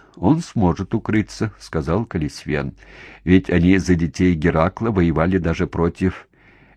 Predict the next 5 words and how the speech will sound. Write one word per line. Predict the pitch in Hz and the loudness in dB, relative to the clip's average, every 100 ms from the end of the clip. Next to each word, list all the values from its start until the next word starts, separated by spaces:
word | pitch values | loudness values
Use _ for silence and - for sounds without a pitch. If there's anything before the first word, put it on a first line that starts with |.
| - | 0
Еврисфея, | 90 87 80 95 - - 156 156 76 62 - | 4 4 2 -2 -2 0 2 4 2 -2 -10
бывшего | 71 85 113 - 113 | -2 0 0 -2 -2
тогда | 104 98 92 101 | 0 2 2 0
тираном | - 92 80 78 82 85 | 0 0 0 0 -2 -2
Эллады". | 110 120 107 65 - | -2 0 0 -4 -8